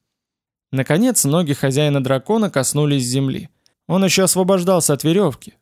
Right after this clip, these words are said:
Та оказалась привязанной поперёк пояса, когда Аснард опасливо обошёл морду дракона. Крикнул весело:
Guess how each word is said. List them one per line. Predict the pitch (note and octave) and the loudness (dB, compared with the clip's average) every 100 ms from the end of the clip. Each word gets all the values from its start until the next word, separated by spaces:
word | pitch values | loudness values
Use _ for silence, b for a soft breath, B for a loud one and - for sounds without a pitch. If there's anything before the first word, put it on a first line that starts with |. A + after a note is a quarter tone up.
| - | -2
Та | C#3 | 0
оказалась | C#3 C#3 D3 C#3+ C3 | 0 2 2 2 0
привязанной | C#3+ C#3+ D#3+ C#3+ C#3 C3+ | 0 2 2 2 0 -2
поперёк | B2+ C3 C#3+ C3+ - | -2 -2 0 -2 -2
пояса, | F3 E3 C3 B2+ | 0 0 0 -4
когда | - B2+ C3 C3 E3+ | -6 -2 0 2 2
Аснард | D#3 D#3 D3 | 0 -2 -2
опасливо | C3 B2+ C#3+ C3+ C#3 C3 | -4 -2 0 0 0 -2
обошёл | B2+ C3 - C#3+ | 0 -2 -2 -2
морду | C#3 C#3+ C3+ | 0 -2 -2
дракона. | C3 C3 - C#3 B2 - _ _ _ - | -2 -4 -4 -4 -6 -12 _ _ _ -4
Крикнул | B3 A3+ D#3+ C#3 | -2 0 0 0
весело: | C3+ A#2+ - - | 0 -2 -4 -10